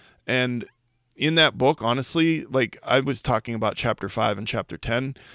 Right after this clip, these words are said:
but chapter nine is the basic toolkit for working with ninety, the ninety-five percent of parents. And chapter eleven is a guide for school leaders on how to train their teachers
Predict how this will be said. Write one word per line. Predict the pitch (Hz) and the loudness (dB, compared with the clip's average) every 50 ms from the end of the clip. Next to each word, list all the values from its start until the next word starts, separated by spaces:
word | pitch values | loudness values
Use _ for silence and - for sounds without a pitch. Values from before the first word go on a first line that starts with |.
| - - _ - | -20 -20 _ -6
but | - 117 - | -4 -4 0
chapter | - - 143 131 - - - 117 | 2 4 4 4 4 2 -2 0
nine | 117 113 110 117 123 127 | 0 2 2 2 2 2
is | 120 117 110 - | 0 -2 -4 -4
the | - 107 | -6 -6
basic | 101 - 110 113 113 - 120 - - | -4 -2 0 0 0 -2 -4 -6 -8
toolkit | - - 117 107 - - - 123 - | -8 -6 -6 -6 -4 -2 -2 -2 -2
for | - - 107 104 | -4 -6 -6 -4
working | 104 113 107 - 113 110 104 | -4 -4 -4 -6 -8 -10 -8
with | 104 98 - | -8 -8 -8
ninety, | 95 101 104 101 107 | -6 -6 -6 -6 -8
the | 101 - - 107 113 | -10 -8 -8 -6 -4
ninety-five | 113 107 117 110 107 - - 95 104 107 - | -4 -4 -4 -4 -6 -4 -2 -2 -2 -2 -2
percent | - 135 - - 151 165 160 - - | -6 -6 -2 0 0 0 0 -2 -6
of | - 151 - | -8 -8 -4
parents. | - 180 190 190 202 - - - - _ - - - - - - _ _ - | -4 -2 -2 -2 -2 -4 -6 -10 -12 _ -16 -20 -20 -20 -20 -20 _ _ -4
And | 123 127 117 | -2 -2 0
chapter | - 143 131 127 - - 127 123 | 4 4 4 4 4 2 0 0
eleven | 117 110 113 113 120 117 131 131 131 | 0 2 2 2 2 2 0 -2 -4
is | 120 - 117 110 113 | -6 -6 -8 -6 -6
a | 110 | -6
guide | 110 117 113 107 110 110 - | -4 -2 -2 0 0 -2 -4
for | - - 113 | -6 -8 -6
school | - - - - 113 110 | -6 -6 -6 -6 -6 -4
leaders | 110 117 113 117 117 113 117 | -4 -2 -2 -2 -2 -4 -4
on | 110 110 101 | -6 -8 -8
how | 92 - 104 113 113 117 | -8 -6 -2 -2 0 0
to | 113 - | -2 -4
train | - - - - 113 104 107 107 113 123 135 139 147 139 _ _ _ - | -8 -8 -8 -6 -6 -6 -4 -4 -4 -6 -6 -8 -8 -10 _ _ _ -8
their | - 113 107 | -4 -4 -4
teachers | - - - 117 113 - - 143 151 156 151 143 147 175 | -4 -6 -8 -8 -6 -2 0 2 2 2 0 0 -4 -6